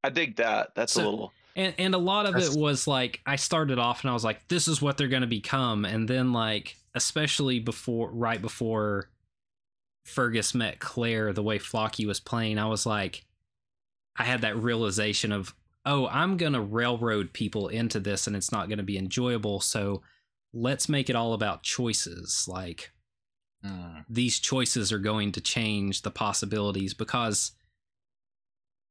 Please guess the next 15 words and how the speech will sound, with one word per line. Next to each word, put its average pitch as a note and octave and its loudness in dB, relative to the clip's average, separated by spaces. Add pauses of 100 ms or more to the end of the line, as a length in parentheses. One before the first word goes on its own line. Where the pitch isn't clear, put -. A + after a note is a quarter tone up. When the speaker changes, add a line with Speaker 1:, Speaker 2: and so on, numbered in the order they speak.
(180)
Speaker 2:
w-, A#2 -4
you B2+ 2
know, G#2+ 2
what B2 2
if A#2+ -2
these A#2 0
characters A2 -2
were G#2 0 (280)
already A2+ 2
these G2+ 0
things F#2+ -2
f-, - -14
through G#2+ 0
a, G2 -2 (220)
a, G2+ -6